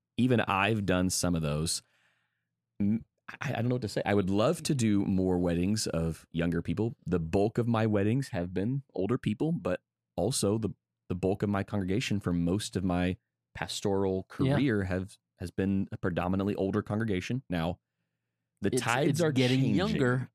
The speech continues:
Speaker 2: Lakeview land is
Speaker 1: Lakeview's
Speaker 2: there's, there's fifty, uh, young men showing up to play football on Thanksgiving.
Speaker 1: It, it's
Speaker 2: They're not making
Speaker 1: shifting.
Speaker 2: casseroles.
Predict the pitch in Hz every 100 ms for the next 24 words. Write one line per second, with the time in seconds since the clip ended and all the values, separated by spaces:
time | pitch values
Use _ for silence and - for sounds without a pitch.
0 | _ _ _ _ 110 120 143 - 147 147
1 | 131 143 123 104 104 - _ _ _ _
2 | - 110 160 180 185 147 123 107 - -
3 | 143 139 113 - 156 151 143 135 123 123
4 | 131 139 135 135 - 131 113 - 123 -
5 | 107 123 113 107 120 113 - 135 104 _
6 | _ _ - 131 - _ 143 135 - 120
7 | 131 151 170 131 90 113 98 113 117 -